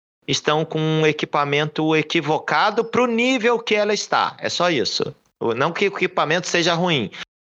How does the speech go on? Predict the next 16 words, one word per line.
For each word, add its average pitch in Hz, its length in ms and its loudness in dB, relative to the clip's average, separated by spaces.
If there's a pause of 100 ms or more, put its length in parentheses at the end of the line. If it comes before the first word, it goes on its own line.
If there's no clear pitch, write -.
mas 123 580 -2
o 156 120 0
nível 202 500 0
dela 196 380 2
não 202 280 -2
é 170 140 0
compatível 175 800 0
com 170 180 -4
o 147 40 0
nível 160 400 0
de 156 100 0
habilidade 139 680 0
exigido 135 680 0
por 143 300 -2
aquele 135 280 -2
equipamento. 110 640 -2